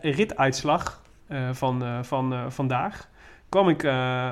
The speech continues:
een opvallende naam tegen in het, eh, in het slot van het, eh, van, eh,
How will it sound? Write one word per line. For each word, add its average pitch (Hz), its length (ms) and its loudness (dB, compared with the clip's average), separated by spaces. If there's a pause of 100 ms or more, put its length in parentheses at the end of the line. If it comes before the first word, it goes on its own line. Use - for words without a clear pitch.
een 139 160 -10
opvallende 226 480 2
naam 202 240 4
tegen 180 300 2
in 151 80 4
het, 143 180 -2
eh, 139 280 0
in 147 100 0
het 139 140 0
slot - 380 -2
van 160 140 0
het, 151 140 -2
eh, 143 180 -4
van, 135 260 0
eh, 131 220 -2